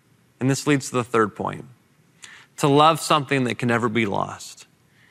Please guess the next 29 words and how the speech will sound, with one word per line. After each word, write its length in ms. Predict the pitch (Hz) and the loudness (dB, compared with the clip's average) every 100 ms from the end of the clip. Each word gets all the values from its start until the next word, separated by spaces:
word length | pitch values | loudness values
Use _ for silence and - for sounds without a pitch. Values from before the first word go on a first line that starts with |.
| - | -2
You 80 | 156 | 0
see, 200 | - 165 | 4 4
as 80 | 143 | 6
we 80 | 156 | 6
move 280 | 160 175 | 6 4
throughout 280 | 165 175 143 | 2 4 4
life, 300 | 135 131 120 | 6 4 4
I 120 | 131 | 4
believe, 320 | 147 139 135 127 | 4 4 4 4
and 120 | 131 | 2
we'll 80 | 123 | 2
get 180 | 131 | 0
much 380 | 131 139 147 - | 2 2 2 -2
deeper 320 | 143 139 131 | 0 2 2
into 260 | 127 127 131 | 0 0 -2
this 340 | 117 120 - | -2 -2 -6
next 560 | - 117 123 127 - - | -6 0 0 0 -4 -6
week 380 | 127 101 95 - | -2 -2 -4 -6
in 160 | 113 | -4
the 100 | 113 | -4
fires 720 | 113 - 127 120 120 120 120 - | -6 -2 2 2 2 0 -2 -4
of 200 | 113 101 | -6 -6
discernment, 720 | 110 - 113 101 98 101 - _ _ - - - - - | -8 -4 -2 0 -2 -6 -12 _ _ -20 -18 -18 -16 0
that 160 | 151 135 | 2 6
what 320 | 131 196 208 | 8 8 6
we 160 | 220 208 | 4 4
love 420 | 170 143 131 120 | 6 6 6 4
actually 840 | 139 156 - - 160 135 131 127 110 _ _ _ _ _ - | 0 0 -2 -2 0 0 -2 -6 -12 _ _ _ _ _ -2
changes 960 | - 165 196 180 - - - - - | 0 2 2 2 -4 -10 -14 -16 -20